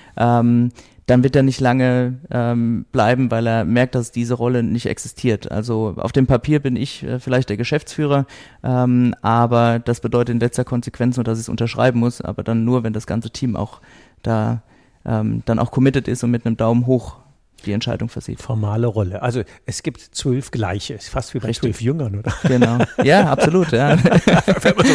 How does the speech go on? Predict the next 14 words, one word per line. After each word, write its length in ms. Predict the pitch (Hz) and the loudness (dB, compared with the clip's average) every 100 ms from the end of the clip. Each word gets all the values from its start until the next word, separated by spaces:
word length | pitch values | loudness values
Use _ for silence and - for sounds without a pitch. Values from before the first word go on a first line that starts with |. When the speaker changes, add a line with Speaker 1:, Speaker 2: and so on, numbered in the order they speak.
| 247 185 254 - | 6 4 4 2
Speaker 2:
so 80 | 156 | 0
spontan 560 | - 165 160 139 131 | 0 2 4 4 4
ein. 140 | 123 123 - | 2 0 0
Also 140 | 277 202 | 2 4
es 120 | 175 | 2
gibt 160 | 180 - | -2 -2
zwölf 400 | 151 160 185 - | 2 4 2 0
Gleiche. 380 | 156 139 131 | -2 -2 -4
Wie 40 | - | -4
kommen 200 | - 208 | -2 0
die 80 | 233 | -2
denn 180 | 175 160 | -4 -4
zu 120 | 185 | -4
Entscheidungen? 520 | 165 180 214 - - | -4 -6 -6 -8 -12